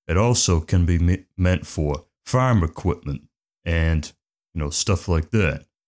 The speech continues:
other different areas of industry. So yeah, I got several articles right here talking about it, one of them coming from C net,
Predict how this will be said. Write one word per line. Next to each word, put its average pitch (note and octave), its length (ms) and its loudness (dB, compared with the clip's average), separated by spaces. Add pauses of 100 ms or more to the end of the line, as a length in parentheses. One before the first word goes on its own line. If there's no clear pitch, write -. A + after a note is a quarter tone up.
(160)
other G2 280 2
different F2+ 400 -2
areas D2+ 480 0
of D2+ 120 -12
industry. D#2+ 600 -2 (400)
So F#2 140 -2
yeah, D#2 260 2 (160)
I F#2 100 -2
got F#2 220 -2
several A2 340 2
articles F2+ 480 0
right D#2+ 160 0
here E2+ 140 2
talking F2 420 -2
about D2+ 300 -2
it, - 160 -8
one F#2 180 2
of E2 80 0
them E2 160 2
coming F#2 260 2
from D#2 200 -2
C A#2+ 340 2
net, D#2 400 0